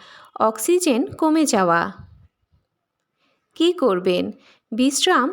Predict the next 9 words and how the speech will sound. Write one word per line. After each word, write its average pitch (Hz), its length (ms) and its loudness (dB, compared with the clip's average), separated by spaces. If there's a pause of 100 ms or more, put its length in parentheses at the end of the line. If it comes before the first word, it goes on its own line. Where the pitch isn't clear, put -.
দ্রুত 220 400 0
পরীক্ষা 285 540 0
করান, 180 400 0 (460)
তীব্র 254 320 0 (100)
হলে 339 340 2 (220)
অবহেলা 226 520 0
নয়। 185 320 -2 (1600)
সমস্যা 277 600 0
নয়, 185 340 0